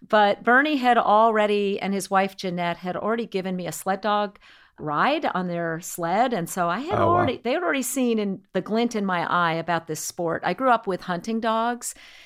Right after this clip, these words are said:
Speaker 1: and I didn't care about the hunt, but I loved watching my dad and my brother work with our English setters and Labrador and, you know, bring home Thanksgiving dinner. And so Bernie and Jeanette had reached out to me in my sadness.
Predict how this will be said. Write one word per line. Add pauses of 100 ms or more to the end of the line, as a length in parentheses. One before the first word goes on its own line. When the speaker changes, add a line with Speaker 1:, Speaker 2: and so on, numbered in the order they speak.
(160)
Speaker 1:
and
I
didn't
care
about
the
hunt, (100)
but
I
loved
watching
my
dad
and
my
brother
work
with
our
English
setters
and
Labrador (580)
and, (480)
you
know, (500)
bring
home
Thanksgiving
dinner.
And
so (640)
Bernie
and
Jeanette
had
reached
out
to
me
in
my (320)
sadness.